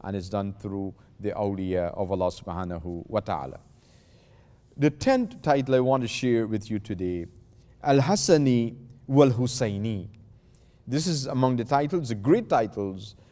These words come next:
of Sayyidi Sheikh Abdul Qadir al-Jilani. And this is with respect to his lineage. He descended, uh, from both Imam Hassan and Imam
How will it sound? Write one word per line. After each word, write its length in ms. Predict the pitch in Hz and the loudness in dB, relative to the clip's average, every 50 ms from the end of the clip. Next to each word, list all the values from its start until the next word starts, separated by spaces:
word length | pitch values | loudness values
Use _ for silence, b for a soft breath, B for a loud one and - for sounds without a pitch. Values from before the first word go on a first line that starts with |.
| b b b | b b b
of 380 | 117 120 120 110 104 104 101 - B B B B | 2 4 4 2 0 -4 -12 -16 B B B B
Sayyidi 320 | - - 139 131 127 123 117 | -4 -2 0 0 0 0 -2
Sheikh 240 | - 131 123 123 | -2 -2 -2 -2
Abdul 220 | - 131 110 113 113 | -2 -4 -4 -4 0
Qadir 300 | 131 131 123 120 120 117 | 2 2 2 2 2 -2
al-Jilani. 520 | 104 101 107 104 101 98 101 101 101 90 B B B B B | -2 -2 -2 0 0 0 0 -2 -4 -6 B B B B B
And 180 | B 135 143 165 | B 2 4 4
this 200 | 247 254 - 277 | 4 4 4 2
is 180 | 202 156 156 | 0 0 0
with 140 | 156 151 139 | -2 -2 -2
respect 500 | 139 143 135 - - 185 175 170 - - - | -2 -6 -6 -4 0 0 0 0 -2 -4 0
to 300 | 175 160 165 175 185 180 B B B B | 2 2 2 2 -2 -4 B B B B
his 320 | B - 143 135 107 117 127 | B 0 0 2 2 0 0
lineage. 880 | 131 139 143 139 131 123 110 98 90 85 85 90 90 - - - - - - - - _ _ _ _ _ _ _ _ _ _ _ _ _ _ _ - - - | 2 2 2 2 2 0 0 -2 -4 -6 -8 -12 -14 -18 -20 -20 -20 -20 -20 -20 -20 _ _ _ _ _ _ _ _ _ _ _ _ _ _ _ -20 -10 -2
He 160 | - 135 135 | 0 2 2
descended, 760 | 131 151 151 - - 208 208 220 208 196 196 185 165 165 - - b b b b b b b b b - - | 2 2 0 2 2 2 2 2 4 4 4 4 2 -2 -12 -18 b b b b b b b b b -18 -14
uh, 240 | 101 101 - - 127 | -12 -12 -10 -10 -2
from 380 | - - 151 147 139 123 131 - | 2 2 4 4 2 -2 -4 -6
both 460 | 160 135 120 147 165 180 190 190 185 - - - - - b b b b b b _ _ _ - | -6 0 6 6 8 8 8 6 2 -2 -14 -20 -20 -20 b b b b b b _ _ _ 0
Imam 300 | 156 147 143 143 139 135 | 2 4 4 4 2 2
Hassan 580 | 127 135 165 185 - - 226 220 208 190 - - - - | 2 0 0 0 2 2 2 2 2 -2 -8 -12 -6 -2
and 180 | 135 135 139 139 | -2 0 0 0
Imam 460 | 143 127 123 120 117 113 113 - | -2 -2 0 0 -2 -2 -4 -8